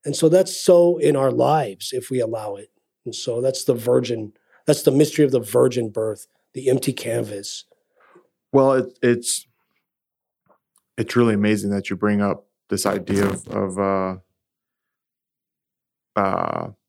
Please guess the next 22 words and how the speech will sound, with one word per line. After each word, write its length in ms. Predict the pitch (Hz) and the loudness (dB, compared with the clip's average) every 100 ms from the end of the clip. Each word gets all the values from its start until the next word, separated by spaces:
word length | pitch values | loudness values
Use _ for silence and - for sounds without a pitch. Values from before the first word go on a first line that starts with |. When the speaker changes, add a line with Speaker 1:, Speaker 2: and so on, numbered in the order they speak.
| - | -4
Speaker 2:
not 240 | 104 87 | -4 -2
using 340 | 101 101 104 | -2 -2 0
the 80 | 101 | 0
word 280 | 101 101 95 | 0 -2 -4
funeral, 600 | - 104 98 101 107 104 _ - | -4 -2 0 -2 -2 -6 _ -6
but 80 | |
using 340 | 98 101 95 95 | -4 -2 -4 -4
the 80 | 98 | -4
word 320 | 98 98 92 | -2 -4 -4
Speaker 1:
Yeah. 120 | 143 120 | 0 0
Speaker 2:
celebration 520 | 104 104 104 - 98 | 0 0 0 0 -4
of 120 | 196 | -2
life. 360 | 101 202 101 - _ _ _ _ _ - | 0 0 -2 -10 _ _ _ _ _ -4
Um, 580 | 104 98 92 90 87 95 _ _ _ _ _ - - _ _ _ _ _ _ _ _ _ _ _ | 0 2 0 -4 -8 -12 _ _ _ _ _ -20 -20 _ _ _ _ _ _ _ _ _ _ _
so 260 | - - 107 | -8 0 2
last, 920 | 104 107 110 110 - - - - - | 4 2 2 0 -2 -4 -6 -10 -4
so 120 | - | 0
a 40 | 107 | 0
week 280 | 101 113 - | 2 -2 -2
ago, 540 | 98 98 95 92 92 _ _ _ _ _ | -2 -2 -2 -4 -8 _ _ _ _ _
I 80 | 98 | -2
went, 720 | 98 101 98 95 - - - | 0 0 0 -4 -6 -6 -8